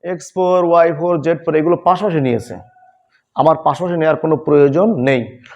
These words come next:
যদি তুমি নিতে পারো, মানে সর্বোচ্চ পাওয়ার থেকে তুমি কিন্তু এবং, আহ, উদ-, অদ-, এক্সের অধক্রম বা ওয়াইয়ের অধক্রমে তুমি সাজাতে পারো। তো আমার মনে হয় সাজানোর কোনো প্রয়োজন নেই, কারণ যেটাই আমার সর্বশেষ ক্যালকুলেশন করে যেটা আমি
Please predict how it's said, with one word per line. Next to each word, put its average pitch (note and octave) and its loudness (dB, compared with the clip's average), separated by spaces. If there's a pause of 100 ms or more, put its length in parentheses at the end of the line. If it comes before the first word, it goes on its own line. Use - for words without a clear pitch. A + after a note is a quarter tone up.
(260)
যদি E3 2
তুমি F#3+ 2
নিতে F3 0
পারো, G#3+ 2 (300)
মানে E3+ -4
সর্বোচ্চ F3+ 0
পাওয়ার F#3 2
থেকে G#3+ -2
তুমি F3+ -4
কিন্তু F3 -2
এবং, E3 2 (360)
আহ, D3+ 2 (180)
উদ-, E3 4
অদ-, D3+ 4
এক্সের D#3 0
অধক্রম D#3+ 0 (240)
বা D#3 2
ওয়াইয়ের D3 4
অধক্রমে D3 -4
তুমি C#3 -8
সাজাতে C#3 -4
পারো। G#2 -10 (500)
তো C3+ -6
আমার D3+ 0
মনে D3+ -2
হয় E3+ -4
সাজানোর C3+ -2
কোনো D3+ -4
প্রয়োজন D3 0
নেই, A#2 -2 (380)
কারণ D3+ 0
যেটাই D#3+ 2
আমার G#3 4 (420)
সর্বশেষ F#3 -2
ক্যালকুলেশন D#3+ 0
করে D#3+ 0
যেটা C#3+ 2
আমি D3+ 0